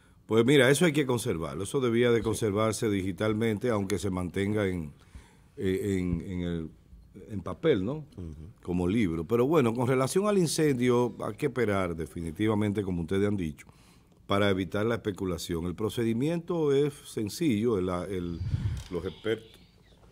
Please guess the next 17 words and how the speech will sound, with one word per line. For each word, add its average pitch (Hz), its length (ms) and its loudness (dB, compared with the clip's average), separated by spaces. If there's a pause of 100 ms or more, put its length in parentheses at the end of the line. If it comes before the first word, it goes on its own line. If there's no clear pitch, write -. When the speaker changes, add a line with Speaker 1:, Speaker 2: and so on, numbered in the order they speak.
(120)
Speaker 1:
que 95 140 -8
tiene 110 540 8
el, 92 720 -4 (200)
el, 82 80 -14
el 76 760 -16 (200)
cuerpo 98 400 0
de 107 60 8
bomberos 104 500 6 (880)
levantan 95 520 2
un 107 80 2
informe. 143 640 2 (360)
Ese 107 300 4
informe, 92 720 2 (480)
eh, 95 480 2
si 101 320 -2
tiene 104 460 6
al-, 92 240 2